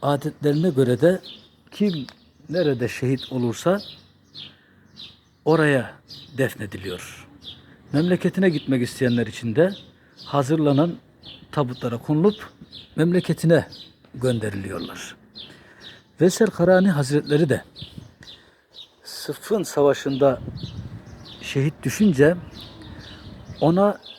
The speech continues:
üç tane kabile sahip çıkıyor ve naaşını almak istiyor.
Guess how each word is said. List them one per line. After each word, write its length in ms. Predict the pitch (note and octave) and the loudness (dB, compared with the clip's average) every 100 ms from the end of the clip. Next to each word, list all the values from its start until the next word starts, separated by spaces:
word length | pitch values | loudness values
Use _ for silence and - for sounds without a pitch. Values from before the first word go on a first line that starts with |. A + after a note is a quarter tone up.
| F#3+ | -10
üç 180 | - | -10
tane 320 | - D#3+ D#3 D#3 | -2 0 0 -2
kabile 480 | - C#3 C#3 C3+ | -2 -4 -2 -2
sahip 400 | C3 - B2+ C3+ | -4 -2 0 -2
çıkıyor 520 | - - F#2 F#2+ - - - _ - - - - | -6 -10 -10 -10 -18 -20 -20 _ -20 -20 -20 -2
ve 200 | D#3+ D#3+ | 0 2
naaşını 640 | B2+ C3 C3 - C#3 E3 - - - - - | 0 0 0 0 0 0 -4 -20 -20 -14 -4
almak 340 | B2 C3 C#3 | -2 -2 -4
istiyor. 480 | - - G#2+ - | -6 -8 -10 -10